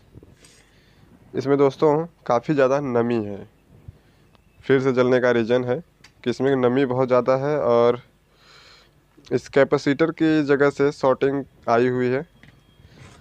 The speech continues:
तो देखते हैं क्या कैपेसिटर में कोई ऐसी समस्या।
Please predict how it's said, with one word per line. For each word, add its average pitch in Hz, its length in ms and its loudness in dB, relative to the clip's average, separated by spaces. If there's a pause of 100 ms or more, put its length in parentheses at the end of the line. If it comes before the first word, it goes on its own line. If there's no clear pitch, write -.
(300)
तो 123 80 -8
देखते 120 280 -2
हैं 135 200 -4 (140)
क्या 123 120 0
कैपेसिटर 127 580 -2
में 143 160 -4
कोई 131 180 0
ऐसी 127 240 -2
समस्या। 131 460 -4